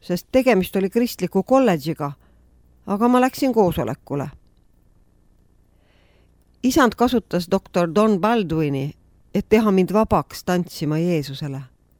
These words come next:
Ma panin aluse tantsu- ja draamatrupile, mis teenis kõikjal maailmas, juhtides tuhandeid Issanda juurde. Kakskümmend aastat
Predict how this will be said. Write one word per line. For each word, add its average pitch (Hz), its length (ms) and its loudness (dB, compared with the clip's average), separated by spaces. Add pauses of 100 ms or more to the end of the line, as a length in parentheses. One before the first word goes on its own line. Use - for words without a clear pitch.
(580)
Ma 214 120 2
panin 240 300 8
aluse 240 340 4
tantsu- 240 400 2
ja 190 140 2
draamatrupile, 196 920 2 (340)
mis - 180 -4
teenis 208 440 6
kõikjal 214 480 0
maailmas, 160 640 0
juhtides 165 540 -4
tuhandeid 160 540 -2
Issanda 143 440 -6
juurde. 139 440 -6 (2250)
Kakskümmend 190 580 0
aastat 190 360 -2